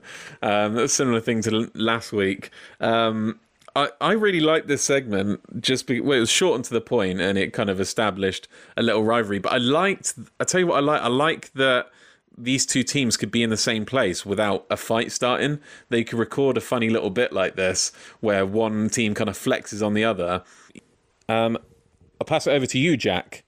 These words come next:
Uh, what did, uh, do you agree that, um, it's nice to see them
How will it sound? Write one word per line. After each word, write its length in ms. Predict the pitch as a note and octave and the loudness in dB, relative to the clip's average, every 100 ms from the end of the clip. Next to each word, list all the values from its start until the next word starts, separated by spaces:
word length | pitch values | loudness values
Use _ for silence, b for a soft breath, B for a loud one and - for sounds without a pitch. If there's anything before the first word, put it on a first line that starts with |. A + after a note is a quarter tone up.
| _ _ - | _ _ -2
Uh, 260 | A#2+ G#2 G#2 | 2 2 2
what 280 | G#2 B2 A2+ | 0 -2 0
did, 260 | A2 - | -2 0
uh, 380 | A2+ A2 A2 A2 - | 2 4 4 2 -2
do 120 | - | -2
you 80 | A2 | -2
agree 300 | G#2 A2+ C#3+ | 2 2 2
that, 360 | A#2+ G#2 - A#2 | 0 -2 -2 0
um, 280 | G#2 G#2 | 2 2
it's 180 | F#2 - | 0 0
nice 240 | G#2+ G2+ - | 0 -2 -2
to 100 | - | -2
see 240 | A2+ G#2 | 0 2
them 260 | G2 G2 | 0 -2